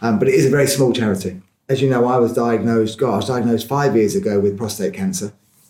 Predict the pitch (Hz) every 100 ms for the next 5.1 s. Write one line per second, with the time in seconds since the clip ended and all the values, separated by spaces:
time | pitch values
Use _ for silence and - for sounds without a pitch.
0 | _ _ 110 113 113 113 - 104 92 110
1 | 110 - 101 - 139 - - - - 98
2 | - 117 - 104 104 110 107 107 101 104
3 | 98 110 120 120 120 117 120 101 101 98
4 | 104 98 - - 120 110 - - 98 95
5 | 92